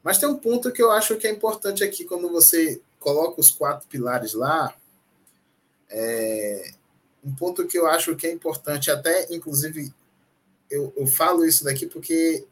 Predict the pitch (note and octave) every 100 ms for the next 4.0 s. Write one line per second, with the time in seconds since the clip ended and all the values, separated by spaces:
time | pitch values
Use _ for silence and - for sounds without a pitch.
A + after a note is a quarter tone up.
0 | _ _ _ _ _ _ _ _ _ _
1 | _ _ _ _ _ _ F3 A3 - A3
2 | - G3+ G#3+ G#3+ - G#3 G3+ G3 - -
3 | G3+ G#3 G#3+ G3+ B3 G3+ D3+ B2+ - -